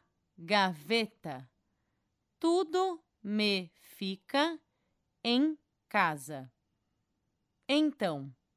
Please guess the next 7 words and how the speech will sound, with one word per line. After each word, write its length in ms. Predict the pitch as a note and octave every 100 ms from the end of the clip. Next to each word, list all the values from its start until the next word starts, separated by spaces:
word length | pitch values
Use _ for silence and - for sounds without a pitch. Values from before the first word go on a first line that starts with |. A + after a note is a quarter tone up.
| _ _
estamos 1040 | G#3+ F#3+ - C4 B3+ A3 F3+ D#3 - - _ _ _
entendidos?" 1400 | A#3+ A3+ F#3+ F#3 E3 D#3+ D#3 A#3+ F3+ D#3+ D3 - - _ _ _ _ _ _ _ _ -
Estamos 1000 | C4 - - F3+ D#3+ E3+ C4 F#4+ - - _ _ _ -
entendidos. 1300 | G3+ G#3+ G#3+ E4+ G#4+ G4+ G#3+ G#3 D3+ C#3+ C3+ - - _ _ _ _ _ _ _ _
Posso 680 | A#3+ A#3+ C4 - - E4+ E4 - _ _ -
amanhã 920 | C4 B3+ A#3 G#3+ G3 F3+ F#3 C#4 D4+ _ _ _ _ _
fazer 760 | - A#3+ G#3 D3 F3+ D#3+ -